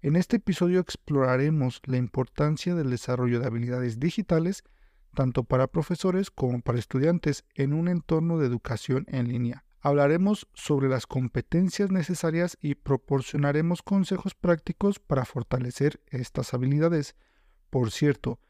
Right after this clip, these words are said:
si quieres proponer un tema del cual quieres que se hable en los siguientes episodios de este podcast, solo entra a enseñanza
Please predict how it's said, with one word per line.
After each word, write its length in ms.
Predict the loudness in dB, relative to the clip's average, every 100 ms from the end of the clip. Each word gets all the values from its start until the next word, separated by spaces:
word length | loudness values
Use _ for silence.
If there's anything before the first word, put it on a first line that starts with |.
| _ _
si 200 | -6 -4
quieres 260 | 0 0
proponer 460 | 0 -2 2 2 2
un 160 | -2 0
tema 360 | 2 2 2
del 160 | 0 -2
cual 240 | -2 -2
quieres 300 | 0 -2 0
que 160 | -4 -4
se 140 | -4
hable 280 | -4 -2 -4
en 160 | -2 -4
los 120 | -4
siguientes 520 | -6 -4 -2 -2 -4
episodios 520 | -2 -2 0 0 0 0
de 80 |
este 200 | -2 -2
podcast, 560 | -2 -4 0 -2 -2 -6 _ _ _
solo 420 | -4 0 2 2
entra 360 | 0 0 -4 -4 0
a 220 | 0 0
enseñanza 800 | -4 -2 -2 -2 -2 -4 -6 -10